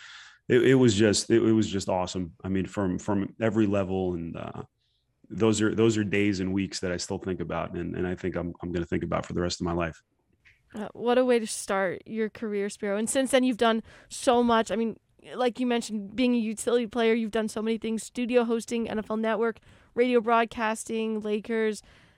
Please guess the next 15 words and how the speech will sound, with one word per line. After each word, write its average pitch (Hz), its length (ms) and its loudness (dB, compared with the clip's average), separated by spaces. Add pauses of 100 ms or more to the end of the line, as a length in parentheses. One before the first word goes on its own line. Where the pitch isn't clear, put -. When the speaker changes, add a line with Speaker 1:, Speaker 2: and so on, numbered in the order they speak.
Speaker 2:
You've 240 140 -2
done 240 140 4
the 220 100 0
international 247 440 4
<laughs> 240 60 2
broadcast 254 500 2
for 220 200 -6
Super 269 280 -6
Bowl 247 220 0
before. 226 500 -2 (440)
You've 262 80 -4
done 320 120 0
so 349 120 2
many 330 140 0
things, 285 340 0